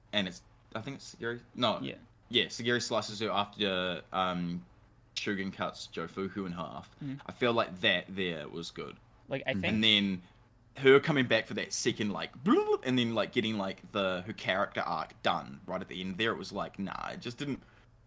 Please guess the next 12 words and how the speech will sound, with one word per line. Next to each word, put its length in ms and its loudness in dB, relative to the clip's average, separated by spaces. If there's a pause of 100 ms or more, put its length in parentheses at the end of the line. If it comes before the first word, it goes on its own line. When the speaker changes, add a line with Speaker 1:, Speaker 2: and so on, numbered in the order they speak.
Speaker 1:
didn't 240 -2
work. 260 0
It 40 -6
needed 200 -2
to 160 -2
be 160 -8
done 260 -2
maybe 220 -4
the 140 -6
other 120 -2
way 120 2
around 440 0